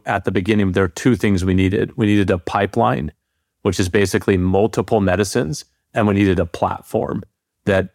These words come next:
if successful, would open up all of the nervous system, not just for neurodegenerative diseases. And that allowed us to go after, for example, some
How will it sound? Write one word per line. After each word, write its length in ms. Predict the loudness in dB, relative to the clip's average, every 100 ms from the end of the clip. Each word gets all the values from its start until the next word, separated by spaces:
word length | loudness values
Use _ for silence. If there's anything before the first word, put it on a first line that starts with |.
| -2
if 200 | 0 0
successful, 800 | -2 -4 0 -2 0 0 0 2
would 200 | 0 -4 _ -2
open 300 | 0 2 0
up 200 | -4 -10 _ _ _ _ 0
all 500 | 2 4 4 2 0
of 160 | 0
the 100 | 0
nervous 340 | 0 0 -2 -4
system, 420 | -6 -6 -6 -2
not 240 | 0 0
just 220 | 0 -2 -2
for 120 | 0
neurodegenerative 680 | 2 2 0 -2 -2 -2 -2
diseases. 640 | -2 0 0 -2 -4 -6
And 160 | -4 0
that 140 | 2
allowed 340 | 2 2 2 2
us 180 | 0 -2
to 100 | 0
go 120 | 2
after, 280 | 0 -2 -2
for 160 | 0
example, 480 | 0 0 -2 0 -2
some 460 | 0 0 0 -2